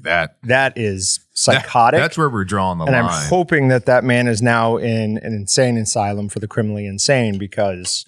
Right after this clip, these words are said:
Speaker 2: that is a terrible idea.
Speaker 1: If it has wings, better watch out.
Speaker 2: Oh, that's a good question. Would I eat, like,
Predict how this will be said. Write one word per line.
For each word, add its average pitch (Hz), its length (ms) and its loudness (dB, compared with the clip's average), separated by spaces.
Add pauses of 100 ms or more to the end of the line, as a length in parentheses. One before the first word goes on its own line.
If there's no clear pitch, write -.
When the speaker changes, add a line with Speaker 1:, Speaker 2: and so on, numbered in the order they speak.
(880)
Speaker 2:
that 127 240 4
is 107 160 -6
a 98 40 -14
terrible 107 400 0
idea. 92 320 -6 (160)
Speaker 1:
If 143 160 -10
it 71 100 -8
has 87 300 0
wings, 73 400 -4
better 73 240 -14
watch 73 280 -16
out. 67 220 -14 (480)
Speaker 2:
Oh, 277 300 0 (100)
that's 185 200 2
a - 20 -6
good 254 160 -2
question. 147 420 -4 (640)
Would 151 180 6
I 185 120 6
eat, 156 380 -2 (300)
like, 117 280 0